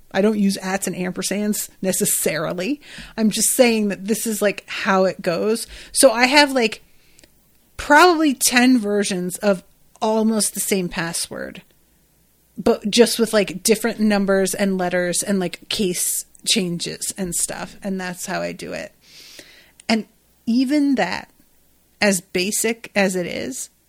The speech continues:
I still get locked out of shit all the time, <laughs> all the time. I just don't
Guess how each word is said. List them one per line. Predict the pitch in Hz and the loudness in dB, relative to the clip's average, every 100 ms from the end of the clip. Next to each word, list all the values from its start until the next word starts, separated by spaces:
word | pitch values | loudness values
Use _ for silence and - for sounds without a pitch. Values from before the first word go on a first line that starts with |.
| _ - | _ 0
I | 226 247 262 | 4 4 2
still | - - - 208 185 165 156 - _ _ _ - - | -2 -4 -4 -4 -4 -8 -12 -16 _ _ _ -20 -4
get | 196 180 | -2 0
locked | 180 175 - | -2 -4 -6
out | 160 196 | -10 -10
of | - | -10
shit | - 151 196 _ _ _ _ _ _ _ _ - | -10 -10 -14 _ _ _ _ _ _ _ _ 0
all | 202 | 0
the | 185 185 | 0 -6
time, | - 202 320 330 - | -6 -2 0 0 0
<laughs> | - 330 - | 0 0 0
all | 269 277 247 | 4 6 6
the | 262 214 247 247 | 4 0 0 0
time. | - 226 214 247 277 226 196 190 - - - - - _ | -2 0 4 6 6 6 0 -8 -14 -16 -18 -20 -20 _
I | - 254 | 6 8
just | 202 233 220 - - | 8 4 0 -2 4
don't | 240 220 226 226 | 6 6 2 0